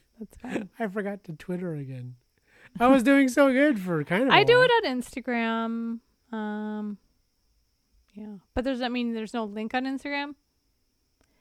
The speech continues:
Speaker 1: But I can
Speaker 2: Oh.
Speaker 1: share, like, the podcast from Spotify into my
Speaker 2: Mm-hmm.
Speaker 1: stories, and you can click it. So it's play
Speaker 2: Hmm.
Speaker 1: on Spotify. So people
Speaker 2: I don't know what any of that means,
Speaker 1: I know.
Speaker 2: but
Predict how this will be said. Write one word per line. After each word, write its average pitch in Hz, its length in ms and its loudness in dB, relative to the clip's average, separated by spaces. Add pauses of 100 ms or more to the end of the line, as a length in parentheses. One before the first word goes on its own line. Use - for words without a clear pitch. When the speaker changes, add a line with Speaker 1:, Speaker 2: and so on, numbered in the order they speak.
(120)
Speaker 1:
But 165 160 2
I 269 80 4
can 302 140 0
Speaker 2:
Oh. 277 40 -2
Speaker 1:
share, 277 380 2
like, 240 300 -4
the 214 300 -4
podcast 208 560 -8
from 196 420 -10
Spotify 220 680 -8
into 208 240 -8
my 135 140 -6
Speaker 2:
Mm-hmm. 135 80 -10
Speaker 1:
stories, 208 420 -10
and 202 180 -10
you 196 80 -12
can 208 140 -12
click - 300 -10
it. - 80 -16 (240)
So 160 340 -2
it's 147 80 -6
play 226 220 -4
Speaker 2:
Hmm. 220 80 -6
Speaker 1:
on 208 80 -8
Spotify. 226 580 -8
So 220 120 -8
people 208 540 -10
Speaker 2:
I 170 100 -2
don't 165 140 0
know 160 80 0
what 147 100 -2
any 139 200 -4
of 127 80 -8
that 139 160 -12
means, 123 200 -10
Speaker 1:
I - 100 -8
know. - 120 -18
Speaker 2:
but 120 140 -18